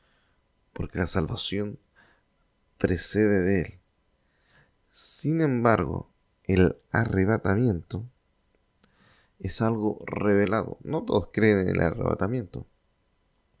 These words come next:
No todos creen en el, en el arrebatamiento, entonces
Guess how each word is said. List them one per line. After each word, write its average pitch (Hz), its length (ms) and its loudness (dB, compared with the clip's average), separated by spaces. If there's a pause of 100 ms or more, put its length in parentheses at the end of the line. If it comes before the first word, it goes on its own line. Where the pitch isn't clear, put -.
(600)
No 95 300 -2
todos 101 320 0
creen 110 260 2
en 95 140 4
el, 87 180 2 (160)
en 92 160 0
el 90 140 4
arrebatamiento, 87 600 2
entonces 117 560 -4